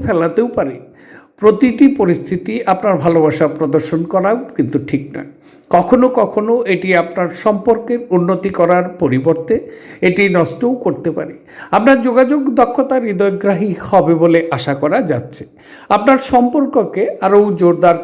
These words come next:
করতে এবং এটি পরবর্তী স্তরে নিয়ে যেতে আপনি আজ আপনার প্রিয়তমার কাছে বিয়ের প্রস্তাব দিতেও পারেন। দিনটি আপনার শুভ বলা যেতে পারে। এবার, এবার আলোচনা করছি কর্কট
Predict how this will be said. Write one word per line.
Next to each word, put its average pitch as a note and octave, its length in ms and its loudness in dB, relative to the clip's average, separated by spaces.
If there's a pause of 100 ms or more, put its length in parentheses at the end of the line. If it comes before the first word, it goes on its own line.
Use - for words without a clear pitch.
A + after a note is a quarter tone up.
করতে C#3+ 320 -2 (520)
এবং G#3 240 4 (260)
এটি G3+ 140 -2 (120)
পরবর্তী F3+ 540 -2
স্তরে D#3 340 2 (100)
নিয়ে D3+ 240 6
যেতে D#3+ 200 -4 (220)
আপনি E3+ 260 -4 (280)
আজ C#3 100 -2 (220)
আপনার C#3 280 -2 (420)
প্রিয়তমার A#3 520 4 (140)
কাছে F#3 280 -4 (1160)
বিয়ের G#3+ 380 4
প্রস্তাব C#4 360 -2 (280)
দিতেও A3 280 -4 (120)
পারেন। C3 260 -6 (340)
দিনটি D#3 280 4 (140)
আপনার F3+ 300 -2 (280)
শুভ A3 240 -4 (580)
বলা E3 220 6 (100)
যেতে E3+ 220 -2 (140)
পারে। C#3 180 -4 (720)
এবার, G#3 260 4 (300)
এবার C4+ 160 4 (100)
আলোচনা A3+ 400 0
করছি D4 200 -6 (100)
কর্কট E3+ 300 -2